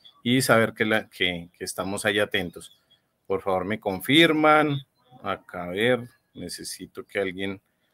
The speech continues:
ahí, con eso estamos chequeando. Listo, por ahí ya me respondieron. Muchísimas gracias. Listo. Perfecto. Vamos a dar inicio entonces acá a la presentación. Vamos a ver todo lo que tiene que ver con tecnologías Skyway.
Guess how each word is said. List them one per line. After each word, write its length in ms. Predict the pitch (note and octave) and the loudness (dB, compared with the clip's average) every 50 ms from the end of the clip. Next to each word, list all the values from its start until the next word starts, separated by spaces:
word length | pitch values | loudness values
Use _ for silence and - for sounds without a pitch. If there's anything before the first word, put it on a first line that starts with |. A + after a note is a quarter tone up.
| _ _ _ _ - | _ _ _ _ -10
ahí, 280 | F2 F#2 G2 A2+ B2+ | -6 -2 -2 -2 -2
con 200 | B2 A#2 G#2+ G#2 | 0 -2 -2 -2
eso 180 | G2+ F#2+ - G#2+ | -2 -4 -4 -6
estamos 380 | G2+ - G#2+ G#2 G#2 G#2 - | -6 -4 -4 -4 -4 -4 -6
chequeando. 640 | - - F#2+ E2+ - - A#2 B2 B2+ B2+ C3 B2 A#2 - | -8 -10 -10 -6 -2 2 2 4 4 2 0 -2 -4 -6
Listo, 380 | F#2+ F#2+ F#2+ F2+ - - F2 E2+ | -8 -6 -6 -6 -6 -8 -12 -14
por 220 | - G2 F2+ F#2 | -12 -10 -8 -6
ahí 180 | F2 F2+ F#2 F#2 | -6 -6 -4 -4
ya 100 | G2+ G2+ | -4 -4
me 240 | G#2 G#2+ G#2+ G#2+ G#2 | -2 -2 -2 -2 -2
respondieron. 640 | - - F#2+ - - F2+ F2+ F#2 A2+ B2+ C3 C3+ B2+ | -4 -4 -8 -8 -8 -8 -2 2 2 4 4 4 2
Muchísimas 560 | A#2 F#2+ - - G2+ F#2 - G#2 G2+ G2 F#2 | 0 -2 -4 -4 -6 -4 -4 -4 -4 -4 -2
gracias. 400 | F#2 G#2+ C3 C#3 C#3 D3+ C#3 A#2+ | 0 2 2 2 4 2 0 0
Listo. 400 | A#2+ G2 G#2 F#2+ - - - - _ _ _ _ _ _ _ _ _ - | 0 -4 -4 -4 -4 -4 -6 -10 _ _ _ _ _ _ _ _ _ 8
Perfecto. 580 | D#3+ F3 G3 G3 E3+ F3+ C3+ - - F#2 E2+ - - | 10 12 12 12 10 8 6 6 2 -4 -4 0 2
Vamos 340 | B2 B2+ C#3 D3+ D#3+ D3 | 4 4 4 4 2 2
a 60 | D3+ C3+ | 4 4
dar 180 | B2+ B2 A#2+ | 4 4 4
inicio 380 | B2 C3+ C3+ C3+ C3+ C3 - C3 | 2 0 0 0 -2 -2 -4 -4
entonces 480 | B2+ - B2+ B2 A#2 A#2 B2 A#2 - | -4 -4 -4 -4 -4 -4 -6 -6 -6
acá 180 | A2+ - - G#2 | -8 -6 -4 -2
a 40 | G2 | -2
la 120 | G#2 G#2+ | -2 -2
presentación. 840 | - - G#2+ - - G2 F2+ - F#2 F2 - C3 C#3+ D#3 D#3+ D#3 - _ _ _ _ _ - _ _ | -4 -6 -10 -8 -10 -12 -12 -12 -12 -8 -2 0 2 2 0 -2 -6 _ _ _ _ _ -20 _ _
Vamos 400 | - A#2 A2+ A2+ A2+ A#2 A2+ - | -4 -2 0 0 0 -2 -2 0
a 40 | A2 | 0
ver 200 | G#2+ G#2 G2 F#2+ | 0 0 0 -2
todo 180 | - A2 G#2+ G#2+ | -4 -4 -2 -2
lo 140 | G#2+ A2 G#2+ | -2 -4 -6
que 100 | - F#2+ | -8 -8
tiene 260 | - G2+ F#2+ G2+ G2 | -6 -6 -8 -8 -6
que 120 | - G2+ | -4 -2
ver 120 | F#2+ F#2 F2+ | -2 -2 -4
con 200 | - G#2 G2+ - | -6 -10 -10 -10
tecnologías 640 | G2+ F#2+ G2 F#2 F2 F2 F2 - F#2+ G2 G2 G2 | -10 -10 -8 -8 -8 -8 -8 -4 -2 -2 -2 -2
Skyway. 600 | - G2 F2 - - A#2 B2 C3+ C#3 C#3 C#3 C3+ | -4 -8 -8 -4 0 2 4 4 4 2 0 -2